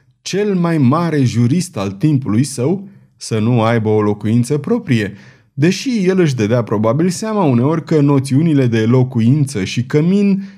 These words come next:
nu sunt perfect sinonime. Era de presupus că și el avea conștiința deosebirii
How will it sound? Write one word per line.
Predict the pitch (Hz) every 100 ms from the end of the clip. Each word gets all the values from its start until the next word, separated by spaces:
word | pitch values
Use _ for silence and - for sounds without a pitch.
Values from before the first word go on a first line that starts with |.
| - -
nu | 123 208
sunt | 202 - 160
perfect | - 101 107 120 120
sinonime. | - 110 110 120 110 95 - - - _ _ _ _ -
Era | 127 202
de | 220 151
presupus | 123 127 185 - 117 -
că | - 113
și | 107 160 160
el | 220
avea | 190 131 135
conștiința | 123 117 - 113 127 117
deosebirii | 110 113 - 101 101 104 139 165